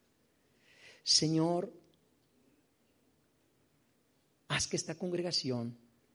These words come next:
explosione con tu poder y tu gloria, Señor. Te doy gracias por cada persona que ha venido hoy por primera vez, Señor.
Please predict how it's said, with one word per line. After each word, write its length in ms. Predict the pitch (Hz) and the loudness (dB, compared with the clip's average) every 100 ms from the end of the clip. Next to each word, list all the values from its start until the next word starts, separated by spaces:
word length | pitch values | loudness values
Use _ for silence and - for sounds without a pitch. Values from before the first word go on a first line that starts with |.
| _ _ _ _ - | _ _ _ _ -6
explosione 800 | 127 135 117 147 131 120 107 - - _ _ _ _ _ _ _ _ | -6 -2 -2 2 2 2 -2 -10 -20 _ _ _ _ _ _ _ _
con 240 | 165 170 170 | -2 0 -4
tu 120 | 170 | -6
poder 380 | 151 127 127 113 | -2 2 0 0
y 40 | |
tu 140 | 127 | -4
gloria, 320 | 110 117 117 113 | -2 -2 -2 -4
Señor. 400 | - 95 107 113 - _ _ _ _ _ _ _ _ _ _ _ - | -6 -8 -8 -14 -20 _ _ _ _ _ _ _ _ _ _ _ 8
Te 120 | 185 | 10
doy 100 | 208 | 10
gracias 320 | 208 202 196 | 6 4 0
por 360 | 190 170 - - | -2 -4 -6 2
cada 340 | 190 190 185 | 4 4 2
persona 720 | 180 - 180 180 185 185 185 - _ _ _ - | 0 2 2 2 2 -2 -4 -12 _ _ _ 2
que 100 | 180 | 4
ha 40 | |
venido 440 | 185 185 196 185 | 6 4 4 4
hoy 180 | 185 190 | 6 4
por 240 | 190 175 - | 4 -2 0
primera 400 | 139 139 135 127 | 2 4 4 4
vez, 320 | 139 156 - | 2 2 -4
Señor. 420 | 135 123 127 | -4 -2 -2